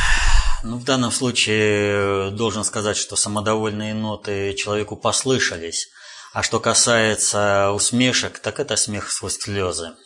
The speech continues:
Мне бы вообще не хотелось, э, быть какой-то меди-, медийной фигурой. Их вон достаточно на радио, телевидении и всё прочее.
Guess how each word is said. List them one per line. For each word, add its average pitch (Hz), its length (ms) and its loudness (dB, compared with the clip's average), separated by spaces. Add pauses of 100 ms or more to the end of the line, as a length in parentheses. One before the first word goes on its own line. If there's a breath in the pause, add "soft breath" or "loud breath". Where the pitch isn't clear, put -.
(2250 loud breath)
Мне 156 320 4
бы 160 140 2
вообще 156 400 4
не 101 100 -2
хотелось, 101 640 -4
э, 92 540 -2
быть 117 240 -4
какой-то 98 380 -8
меди-, 92 420 -10
медийной 95 520 -6
фигурой. 85 580 -10 (800 soft breath)
Их - 200 2
вон 139 140 0
достаточно 101 720 -4
на 98 160 -2
радио, 127 440 -2
телевидении 95 640 -10
и 87 60 -16
всё - 160 -10
прочее. - 520 -12